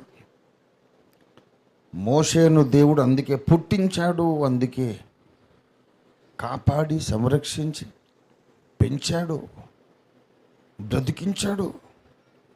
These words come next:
"హెబ్రీయుల్లో పుట్టిన ప్రతి మగ శిశువును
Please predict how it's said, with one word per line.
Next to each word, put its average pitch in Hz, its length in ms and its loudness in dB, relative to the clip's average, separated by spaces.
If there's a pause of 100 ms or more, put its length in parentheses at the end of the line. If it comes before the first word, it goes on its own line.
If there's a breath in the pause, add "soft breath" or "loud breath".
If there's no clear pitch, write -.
(640)
"హెబ్రీయుల్లో 185 560 4
పుట్టిన 175 360 0
ప్రతి 165 380 -2
మగ 156 280 2
శిశువును 196 640 2